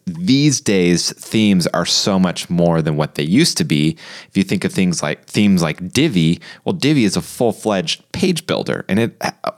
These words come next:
allows you to add things like contact forms, and it allows you to add things like, uh, sliders and all these different things that normally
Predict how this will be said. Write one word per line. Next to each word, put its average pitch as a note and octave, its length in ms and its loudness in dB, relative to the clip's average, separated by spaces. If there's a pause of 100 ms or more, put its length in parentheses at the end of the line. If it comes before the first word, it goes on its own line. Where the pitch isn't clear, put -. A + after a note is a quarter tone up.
(100)
allows B2 320 -2
you G2+ 60 4
to - 120 -2
add A#2 240 -4
things D#2+ 200 -2
like D#2 160 -6
contact D#2+ 520 -6
forms, D2 520 -6
and D2+ 80 -8
it D#2 80 -6
allows F2+ 240 -2
you F2 80 -2
to - 100 -4
add F2 220 -6
things D#2+ 340 -2
like, D#2 420 -4 (540)
uh, C#2+ 520 -4 (840)
sliders E2+ 840 -2
and F#2 80 0
all A#2 100 0
these A2 200 2
different - 380 -2
things F#2+ 600 0
that - 140 -2
normally F2+ 840 2